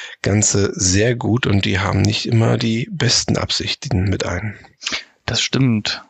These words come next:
Speaker 2: Und ich glaub, da haben wir uns auch schon die Frage gestellt, ist das dann nicht auch was ziemlich Gefährliches, worüber wir gerade hier reden, oder ist das nicht so ein bisschen auch missbrauchsanfällig? Und da möchte ich heute gerne mit dir so richtig tief einsteigen.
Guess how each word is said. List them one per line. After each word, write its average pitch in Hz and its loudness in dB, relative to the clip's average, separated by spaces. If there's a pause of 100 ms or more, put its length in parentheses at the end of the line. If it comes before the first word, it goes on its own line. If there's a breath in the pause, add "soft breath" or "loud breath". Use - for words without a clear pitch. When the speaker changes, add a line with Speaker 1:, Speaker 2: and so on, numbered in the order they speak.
Speaker 2:
Und - -10
ich - -6
glaub, 127 -2
da 117 -2
haben 135 0
wir - 2
uns 123 -2
auch 120 -4
schon - 2
die 120 0
Frage 127 -4
gestellt, 120 0 (640 loud breath)
ist - 0
das 127 -2
dann 110 2 (560)
nicht 117 0
auch 113 -2
was - -4
ziemlich 113 0
Gefährliches, 151 0
worüber 139 0
wir 139 0
gerade - -2
hier - 0
reden, 143 0
oder 117 0
ist - -4
das - -2 (720 loud breath)
nicht 117 4
so - 0
ein - -10
bisschen - -4
auch - -4
missbrauchsanfällig? 139 0 (360)
Und 107 2
da 120 2
möchte 135 0
ich - 2
heute - 0
gerne 123 2
mit 120 0
dir 123 0
so - -2
richtig - -4
tief 117 0
einsteigen. 107 -2